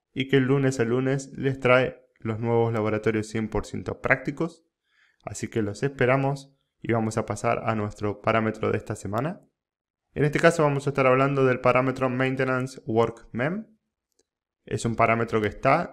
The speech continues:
dentro de la categoría Resource Usage, como los que estuvimos viendo últimamente.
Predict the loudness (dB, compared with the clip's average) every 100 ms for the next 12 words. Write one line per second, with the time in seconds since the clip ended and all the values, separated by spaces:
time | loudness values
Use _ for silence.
0 | -4 -4 0 0 0 -2 -4 -2 -2 -2
1 | -2 -2 -4 -6 0 0 0 -6 -4 -4
2 | -2 -6 -8 -6 -4 -2 -4 -6 -12 -6
3 | -4 -2 -2 -4 -4 -2 -2 -4 -6 -6
4 | -6 -6 -6 -6 -6 -8